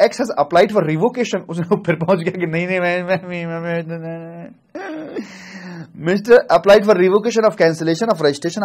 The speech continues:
after forty days।" चालीस दिन बाद पहुंच रहा है कि "दोबारा प्लीज, प्लीज एक मौका और दो मुझे।" पहुंच गया।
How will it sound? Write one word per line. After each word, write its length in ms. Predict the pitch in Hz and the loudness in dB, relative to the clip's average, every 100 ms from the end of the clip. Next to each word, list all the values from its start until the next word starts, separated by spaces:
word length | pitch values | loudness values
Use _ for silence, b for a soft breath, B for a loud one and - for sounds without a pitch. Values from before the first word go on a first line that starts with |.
| 170 | -2
after 140 | 170 - | -2 2
forty 180 | 196 165 | 2 4
days।" 180 | 131 120 - _ - | -2 -4 -10 _ 2
चालीस 240 | 190 180 | 4 4
दिन 180 | 190 165 | 2 2
बाद 140 | 165 151 | 4 4
पहुंच 300 | 143 131 131 | 2 -4 0
रहा 100 | 123 | 0
है 140 | 120 _ _ _ | 0 _ _ _
कि 80 | 139 | -8
"दोबारा 360 | 131 139 139 | 2 4 4
प्लीज, 320 | 139 151 147 143 | 2 -2 -6 -6
प्लीज 180 | 147 | -6
एक 120 | 147 147 | -6 -6
मौका 280 | 143 143 | -4 0
और 100 | 143 | -2
दो 140 | 135 139 | -2 -6
मुझे।" 300 | 135 131 127 123 _ _ _ - - | -8 -10 -10 -12 _ _ _ -20 -10
पहुंच 200 | 139 135 | -8 -8
गया। 140 | 143 | -8